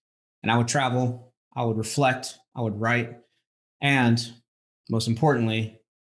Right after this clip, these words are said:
I would bring a guide, right? You wouldn't take a bunch of peyote and go out into the desert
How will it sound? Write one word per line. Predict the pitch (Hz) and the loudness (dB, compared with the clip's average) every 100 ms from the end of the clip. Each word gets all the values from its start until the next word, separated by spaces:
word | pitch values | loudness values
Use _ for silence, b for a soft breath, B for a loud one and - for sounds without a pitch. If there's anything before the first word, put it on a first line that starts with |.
| _ - | _ -6
I | |
would | 113 | -4
bring | 107 110 | 0 -2
a | 98 | -2
guide, | 107 104 95 104 - _ - | -2 -2 -2 -10 -18 _ -14
right? | 101 104 - _ _ _ _ | -8 -8 -10 _ _ _ _
You | 117 127 | 2 6
wouldn't | 143 131 117 | 6 4 2
take | 123 | 0
a | 120 | 0
bunch | 120 120 120 | 0 0 0
of | |
peyote | - 117 123 123 120 110 | -2 0 2 2 2 2
and | 107 | 0
go | 110 117 | 0 0
out | 117 110 | 2 0
into | 110 | -2
the | 107 | -4
desert | 101 120 117 107 92 | -2 0 0 -2 -8